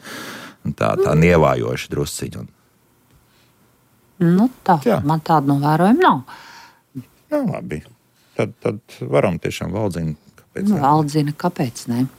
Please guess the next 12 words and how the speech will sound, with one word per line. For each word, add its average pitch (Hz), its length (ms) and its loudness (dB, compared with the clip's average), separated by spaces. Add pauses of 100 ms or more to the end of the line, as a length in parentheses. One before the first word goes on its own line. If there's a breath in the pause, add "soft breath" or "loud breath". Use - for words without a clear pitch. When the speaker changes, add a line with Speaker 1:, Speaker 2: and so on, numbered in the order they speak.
(140)
Speaker 1:
Mhm. 90 500 -8 (680 loud breath)
Jā, 101 300 6
Rīgā 107 320 4
esot 92 220 -4
liela 92 340 2
reklāma, 80 380 -2
kur 78 100 -8
rakstīts 80 340 -6
kvadracikli. 76 800 -2
Nu, 90 100 -4
jā, 69 200 -6
nu. 65 120 -12